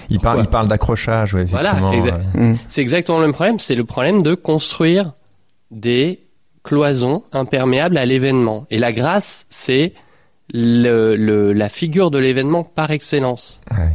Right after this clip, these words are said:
Speaker 2: Et l'événement, qu'est-ce que c'est ? C'est le présent. C'est ça, c'est, et c'est pour ça qu'ensuite, toute la deuxième partie du livre va être consacrée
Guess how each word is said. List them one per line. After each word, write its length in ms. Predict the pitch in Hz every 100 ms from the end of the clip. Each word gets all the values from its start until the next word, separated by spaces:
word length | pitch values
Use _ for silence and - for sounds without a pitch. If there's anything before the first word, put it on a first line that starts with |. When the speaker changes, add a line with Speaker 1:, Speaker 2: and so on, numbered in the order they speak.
| 76 - _ _ -
Speaker 2:
Et 80 | 123
l'événement, 440 | 139 143 147 160
qu'est-ce 220 | - 127
que 120 | - 123
c'est ? 280 | 185 208 233
C'est 200 | - -
le 60 | 131
présent. 460 | - 160 165 175 - _ -
C'est 160 | 135
ça, 180 | - 185 175
c'est, 240 | - 139 -
et 100 | 139
c'est 140 | -
pour 120 | 143
ça 140 | 135 202
qu'ensuite, 540 | 147 139 - 156 -
toute 160 | 196 180
la 100 | 151
deuxième 300 | 135 131 131
partie 340 | 131 - 135
du 140 | 113 110
livre 340 | 123 190 -
va 140 | 113 113
être 120 | -
consacrée 600 | 120 - 113 - 180